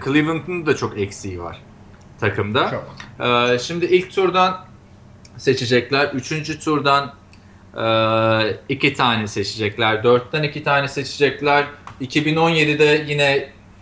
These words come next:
Speaker 1: ilk turdan iki tane seçecekler. Biliyorsun Cleveland zaten ilk turdan seçti mi hep ikişer tane seçiyor ya yıllardır.
Speaker 2: Tabii.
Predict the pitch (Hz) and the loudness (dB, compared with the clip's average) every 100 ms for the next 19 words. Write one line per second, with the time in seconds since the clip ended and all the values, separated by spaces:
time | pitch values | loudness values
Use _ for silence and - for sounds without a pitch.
0 | - - - - 139 131 143 131 131 123 | -20 -20 -20 0 0 2 0 2 2 0
1 | 131 135 127 120 120 127 120 143 170 196 | 0 0 0 -2 -2 0 2 2 4 4
2 | 135 156 160 165 160 160 165 - - - | 2 0 0 2 2 2 -2 -6 -4 -4
3 | - 175 175 160 - - - 160 - - | 0 2 4 2 -2 -14 -4 -4 -2 0
4 | 185 156 151 - - 170 156 165 156 170 | 4 4 2 -4 0 0 2 0 0 -2
5 | - 226 175 92 - - - - 120 117 | 0 2 2 0 -4 -14 -18 -4 0 2
6 | 110 104 92 - - 120 | 4 2 -2 -10 -6 -6